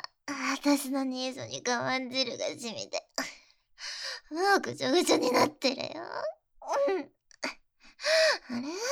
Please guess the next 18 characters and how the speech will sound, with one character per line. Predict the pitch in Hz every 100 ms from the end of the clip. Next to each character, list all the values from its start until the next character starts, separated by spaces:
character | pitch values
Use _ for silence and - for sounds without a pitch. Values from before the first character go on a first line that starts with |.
| 640 - - - -
も | 254
し | 262 -
か | 254
し | -
て、 | _ -
い |
っ | - - 440 - - - - -
ち | -
ゃ | 339
う | 370
の | 330
か | 311 254
な？ | 277 294 311 302 254 - _ - - - - - - - - _
引 | - -
く |
っ | - -
て | -
わ | 240